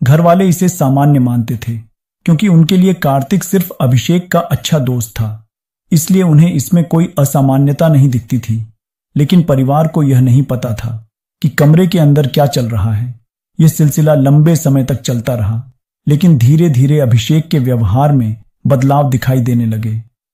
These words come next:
उसकी हरकतें, हाव भाव और चलने का तरीका कुछ असामान्य लगने लगा, जो घर वालों को खटकने लगा।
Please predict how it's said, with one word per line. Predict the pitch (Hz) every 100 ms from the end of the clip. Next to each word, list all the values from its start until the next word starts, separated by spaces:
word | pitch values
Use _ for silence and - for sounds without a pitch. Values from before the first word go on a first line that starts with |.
| _ -
उसकी | 123 -
हरकतें, | 135 135 131 139 147 143 139 _ _ -
हाव | 135 143 123
भाव | 110 139 147 - _ _
और | 156
चलने | 151 139 131 151
का | 170 143
तरीका | 127 127 127 131 110 - _ _ -
कुछ | 165 - 123
असामान्य | 113 139 135 139 156 151
लगने | 127 120 120
लगा, | 113 107 113 - _ _ 147
जो | 151
घर | 127 131
वालों | 139 135 147
को | 147
खटकने | 147 - 131 - 127
लगा। | 113 110 - 123